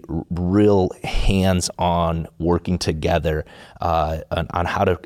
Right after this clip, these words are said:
truly scale your business. Um, we've, I've, I've taken, uh, eight separate companies to seven and eight figures within the first ten months of every single one of those. And so we know how to grow really quickly,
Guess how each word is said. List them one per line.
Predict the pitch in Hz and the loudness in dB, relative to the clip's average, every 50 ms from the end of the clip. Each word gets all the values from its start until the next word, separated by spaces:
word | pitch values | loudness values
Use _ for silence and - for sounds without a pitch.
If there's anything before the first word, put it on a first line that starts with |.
| - | -12
truly | - - - - - 104 101 98 92 87 80 80 | -8 -6 -4 -2 2 4 4 4 4 4 2 0
scale | - - - - 85 78 71 67 - - | -2 -2 -2 -2 -2 -2 -2 -4 -6 -8
your | 62 73 78 76 | -6 -4 -4 -4
business. | 69 71 71 - - - - - - - - - - - - - - - | -2 -2 -4 -4 -4 -6 -8 -10 -10 -12 -12 -14 -20 -20 -20 -16 -10 -6
Um, | 85 82 80 78 - 85 90 - - - - _ - - _ | -4 -2 -2 -2 -4 -6 -10 -12 -14 -20 -20 _ -20 -14 _
we've, | - 90 87 78 - - | -2 -2 -2 -2 -2 -2
I've, | 92 90 85 - _ _ _ _ _ _ _ _ - | -2 -2 -2 -6 _ _ _ _ _ _ _ _ -2
I've | 90 - | -2 0
taken, | - - 92 - - 87 82 78 76 67 - - - - - - _ _ - - | 0 0 0 0 0 0 0 0 -2 -4 -8 -14 -20 -20 -20 -20 _ _ -10 -8
uh, | - - - | -6 -2 0
eight | - 101 - - | 2 2 2 2
separate | - - - - - 82 - | 0 0 0 0 0 -2 -2
companies | - - - - - 82 82 82 82 - - | 0 0 0 0 0 0 0 0 -2 -2 -4
to | - - - - 85 80 80 78 78 76 - _ _ - | -6 -4 -2 0 0 0 0 0 -2 -4 -6 _ _ -6
seven | - - - 92 98 95 95 | -4 -2 0 0 0 0 0
and | 87 90 90 | 2 2 0
eight | 87 - - | 0 -2 -2
figures | - 98 101 92 90 80 85 | 0 0 2 2 2 0 0
within | 85 - - 82 | -2 -2 0 0
the | 80 80 | 0 0
first | - - 90 - - | -2 -2 -2 -2 0
ten | - - - 92 87 85 | 0 0 2 2 0 0
months | 92 92 90 - - | 0 0 0 -2 -4
of | 73 - - | -6 -6 -2
every | - 90 87 92 87 | -2 0 0 0 0
single | - - 92 82 78 76 | 0 0 0 0 -2 -2
one | 80 90 95 | 0 2 2
of | 98 80 | 2 2
those. | 73 73 71 76 78 - - - - - - - - _ | 0 0 -2 -2 -4 -6 -10 -18 -20 -20 -20 -20 -8 _
And | - 90 | -2 0
so | 85 - - 90 | 0 2 4 4
we | 95 110 | 4 4
know | 127 131 | 4 4
how | 143 | 2
to | 123 101 | 2 0
grow | 82 92 101 104 87 | 2 2 2 2 2
really | 82 80 87 98 95 82 80 | 2 2 2 4 2 2 0
quickly, | - - - - - 151 151 - - - 82 80 76 78 - | -2 -4 -2 0 0 0 0 0 -2 -2 -2 -2 0 -2 -4